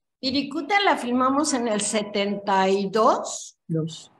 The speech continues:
Speaker 1: Fines del setenta y dos, principios del setenta y tres. No, yo creo que setenta y dos.
Speaker 2: Ajá.
Speaker 1: Eh, este, y la terminamos en el setenta y seis.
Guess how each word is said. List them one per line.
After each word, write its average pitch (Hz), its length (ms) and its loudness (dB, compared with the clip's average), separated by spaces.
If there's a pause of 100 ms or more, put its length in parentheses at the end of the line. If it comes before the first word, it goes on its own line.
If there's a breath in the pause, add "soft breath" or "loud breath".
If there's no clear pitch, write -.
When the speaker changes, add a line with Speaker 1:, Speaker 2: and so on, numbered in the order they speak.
Speaker 1:
Fines 277 540 -4
del 208 160 -8
setenta 190 400 -6
y 190 40 -2
dos, 247 180 -4
principios 220 480 -4
del 196 180 -4
setenta 165 480 -6
y 170 80 -8
tres. 185 200 -6
No, 226 160 -4
yo 233 160 0
creo 240 200 0
que 233 100 -8
setenta 165 540 -6
y 160 80 -6
dos. 156 280 -12 (500 soft breath)
Speaker 2:
Ajá. 127 280 -6 (260)
Speaker 1:
Eh, 226 380 0
este, 233 1120 2
y 262 120 2
la 269 160 6
terminamos 285 640 2
en 247 140 -2
el 214 120 -4
setenta 202 540 -2
y 185 120 2
seis. 196 640 -2